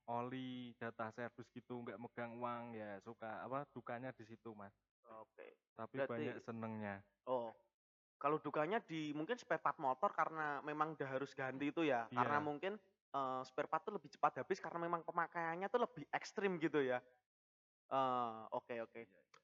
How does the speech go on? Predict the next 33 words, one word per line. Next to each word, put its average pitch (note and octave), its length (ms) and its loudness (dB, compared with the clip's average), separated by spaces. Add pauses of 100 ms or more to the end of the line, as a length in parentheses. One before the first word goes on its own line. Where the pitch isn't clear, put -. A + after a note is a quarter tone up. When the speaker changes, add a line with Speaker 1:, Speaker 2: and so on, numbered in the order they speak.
Speaker 2:
Kalau G3 560 4
dari D#3 180 4
segi F3+ 240 -4
sukanya G#3+ 560 2
nih, G#3+ 140 4
Mas, C#3+ 260 4
lah A#2 160 2
tadi B2 160 0
kan A#3 240 2
udah D3 240 4
dukanya C3+ 480 4
nih, E3+ 160 6
pertama D#3 400 2
tuh G3+ 160 2
Speaker 1:
Mm-mm. C#3 80 -10
Speaker 2:
duka. B2 480 2 (240)
Nah, C3 240 0
ini D3+ 160 -4 (220)
biar C#3+ 340 2
temen-temen G#3 720 4
nih G4+ 100 2 (400)
nggak E3+ 300 4
mandang, F#3 480 0
"Wah, A2 160 2 (480)
dukanya A#2+ 480 2 (240)
itu C3 320 -2
ya, A#2 160 0 (240)
harus A#2+ 320 -6
keluar A#2+ 160 -2
uang C#3 240 -4
banyak, A#2+ 480 -4 (400)
butuh B2 240 -10
duit A#2 460 0